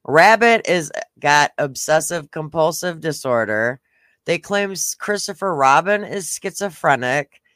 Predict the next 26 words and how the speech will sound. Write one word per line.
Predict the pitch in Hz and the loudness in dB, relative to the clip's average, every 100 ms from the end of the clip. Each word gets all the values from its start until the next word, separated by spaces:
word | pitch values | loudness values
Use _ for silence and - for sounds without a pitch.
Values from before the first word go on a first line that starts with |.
| _ _ _ _ _ | _ _ _ _ _
and | 156 165 156 147 139 - | 0 4 4 2 0 -4
Eeyore | - 214 220 165 151 160 170 _ _ _ | -6 0 4 6 8 6 2 _ _ _
has | - 156 160 147 143 - 151 | 2 6 6 6 2 -6 -6
depressive | 160 156 160 156 - 175 | -6 2 2 2 0 -6
disorder, | 175 175 185 175 175 185 185 196 _ _ _ - | -6 -6 0 2 2 4 2 0 _ _ _ -4
and | 147 143 - | -4 -4 -10
Tigger | - 196 185 214 220 208 - _ _ | -2 0 2 4 6 4 -2 _ _
is | 160 160 156 - - | 2 2 2 -6 4
A | 262 311 | 6 6
D | 302 285 - | 2 2 6
H | 247 247 - - | 6 4 -2 -8
D | 247 | -6
like | 240 233 226 | 2 2 2
a | 220 | 2
mofo, | 208 185 170 - 143 135 135 156 156 _ _ _ _ 139 | 4 4 4 2 6 6 6 2 -6 _ _ _ _ 0
and | 165 160 - | 0 2 4
Owl, | 170 214 247 254 254 233 _ _ _ _ - | 6 6 6 4 2 -6 _ _ _ _ -4
even | 190 196 190 | -2 -2 0
though | 175 160 | 2 2
he | 165 170 | 0 -4
was | 165 160 | -6 -6
the | 175 | 2
wisest | 185 214 214 175 165 151 | 4 6 4 -4 -10 -8
one, | 151 135 139 160 160 _ _ _ | -4 -2 -2 -6 -16 _ _ _
is | 202 180 165 | -8 -8 -10
dyslexic, | 185 - 190 180 - 147 | -8 -4 2 0 0 -10